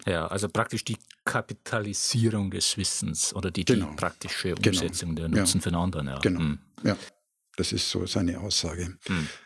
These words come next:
Speaker 2: Der zweite Punkt, den er da rausstellt, ich habe jetzt bloß ein paar rausgegriffen, er hat da immer ganze Listen, die er da aufführt.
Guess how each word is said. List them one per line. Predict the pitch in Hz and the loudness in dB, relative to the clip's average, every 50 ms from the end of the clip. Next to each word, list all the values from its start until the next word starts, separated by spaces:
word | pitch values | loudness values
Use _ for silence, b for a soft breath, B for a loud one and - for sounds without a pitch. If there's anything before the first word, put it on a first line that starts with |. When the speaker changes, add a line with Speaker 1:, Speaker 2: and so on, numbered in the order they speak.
| B - | B 2
Speaker 2:
Der | - 135 - | 2 2 4
zweite | - 110 135 156 180 175 | 4 4 4 4 2 2
Punkt, | - - 202 208 190 - | 4 4 4 4 4 4
den | 170 160 160 | 2 2 2
er | 160 147 | 2 2
da | 151 147 147 | 2 2 4
rausstellt, | 143 139 135 143 147 - - - 139 131 135 139 127 - | 4 2 2 2 0 -2 0 0 2 2 2 0 0 -2
ich | 113 - - | -2 0 0
habe | 101 98 | 0 0
jetzt | 90 - | 0 0
bloß | - 104 - | 0 2 2
ein | 104 85 | 2 0
paar | - 101 101 107 | 2 0 0 2
rausgegriffen, | 110 113 110 - - 117 - - 110 107 - - 110 101 | 2 0 0 2 0 0 0 0 -2 -2 2 2 0 2
er | 98 98 | 2 0
hat | 95 98 - | -2 0 0
da | 98 92 95 98 | 0 2 2 0
immer | 98 98 92 92 | 2 2 0 2
ganze | - 101 95 - 104 | 2 0 2 2 2
Listen, | 95 107 127 - - - 120 98 | 2 2 2 2 2 2 2 2
die | 95 92 | 2 0
er | 87 87 | 0 0
da | 90 | -2
aufführt. | 80 85 92 90 - - - 107 113 113 - | -2 -2 -4 -4 -2 0 0 0 0 0 -4